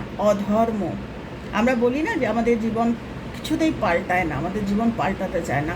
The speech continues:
কেন? কেননা আমরা পুরনো চিন্তাধারায় নিয়ে বসে থাকি, পুরনো চিন্তাধারার মধ্যেই অ্যাক্ট করি, পুরনো চিন্তাধারা নিয়ে আমরা জীবনটা কাটিয়ে দিই,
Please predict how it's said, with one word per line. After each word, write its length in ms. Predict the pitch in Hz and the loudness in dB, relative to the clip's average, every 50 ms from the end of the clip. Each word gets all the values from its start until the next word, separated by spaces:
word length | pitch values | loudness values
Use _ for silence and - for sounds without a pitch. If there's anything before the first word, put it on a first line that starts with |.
| - | 0
কেন? 160 | 240 247 254 269 311 381 - - - - - - - - - - - | 2 2 2 2 0 -2 -4 -8 -10 -10 -10 -10 -10 -10 -8 -4 0
কেননা 240 | 285 294 302 320 311 | 2 4 4 4 4
আমরা 200 | 294 294 311 311 - 294 | 4 2 0 -2 -2 -2
পুরনো 340 | 302 311 311 302 320 320 | 0 0 2 2 2 2
চিন্তাধারায় 1120 | 311 311 294 277 277 262 269 285 277 247 254 240 254 247 254 254 254 254 254 254 254 262 262 247 - - - - - - - 220 | 0 0 -2 -2 -2 -2 -2 -4 -4 -4 -2 0 0 2 2 2 2 2 2 2 2 2 0 -2 -6 -10 -12 -12 -12 -10 -4 -4
নিয়ে 300 | 220 226 233 247 254 247 | 0 0 2 2 2 2
বসে 280 | 226 233 233 - 254 247 | 0 0 0 0 -2 -2
থাকি, 400 | 247 233 226 - - 226 220 220 208 - | -2 -2 -4 -2 -4 -4 -4 -4 -6 -4
পুরনো 300 | 226 214 202 226 226 233 226 | -4 -2 0 0 0 0 0
চিন্তাধারার 680 | - 233 208 202 202 214 214 214 220 202 196 208 208 | 0 -2 -2 0 2 2 2 2 2 2 2 2 2
মধ্যেই 460 | 208 208 196 190 - 208 220 233 254 254 | 2 2 2 0 0 0 2 2 4 4
অ্যাক্ট 300 | 247 226 233 - - - - | 4 2 2 -2 -6 -6 -4
করি, 280 | 233 208 202 208 202 196 - - - - - - - - - | -4 -2 -2 -2 -4 -6 -8 -10 -12 -12 -12 -12 -10 0 0
পুরনো 300 | 240 233 269 269 277 262 | 2 4 4 2 2 0
চিন্তাধারা 600 | - 277 254 233 233 254 247 240 254 247 240 247 240 | 0 2 0 2 2 2 2 2 2 2 2 2 2
নিয়ে 420 | 226 196 202 214 233 254 277 294 | 2 2 2 2 2 4 4 4
আমরা 420 | 277 262 247 233 233 226 220 208 - - - 196 - | 2 2 2 2 2 2 0 -2 -4 -6 -6 -6 -4
জীবনটা 440 | 196 196 190 196 190 196 196 196 202 | -4 -4 -2 -2 -2 -2 -2 -2 -2
কাটিয়ে 300 | - - - - 175 170 | -4 -4 -4 -4 -6 -6
দিই, 200 | - - - - | -4 -4 -6 -6